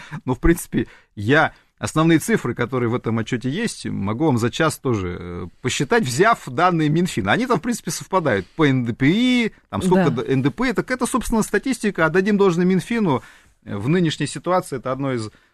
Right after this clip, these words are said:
Speaker 1: наиболее открытых ведомств с точки зрения публикации, по крайней мере, данных о нефтегазовых доходах. То есть, э, я не совсем понял, э, чего там за... Чего они исследовали. И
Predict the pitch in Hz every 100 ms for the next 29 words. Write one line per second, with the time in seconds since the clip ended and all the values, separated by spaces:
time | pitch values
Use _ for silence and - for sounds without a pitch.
0 | _ - 117 143 147 151 131 - 131 110
1 | 98 - 110 113 190 147 - 123 127 127
2 | 139 120 117 127 131 131 - - - 135
3 | 123 123 117 135 113 113 107 135 120 101
4 | 98 101 123 - 82 - - 98 - 110
5 | 107 107 107 110 107 113 147 156 156 170
6 | 160 175 170 143 120 - - _ - 95
7 | 98 98 98 95 92 95 90 90 - 190
8 | - 131 104 123 117 113 104 - _ _
9 | - 180 214 185 190 - 214 151 117 98
10 | 92 95 113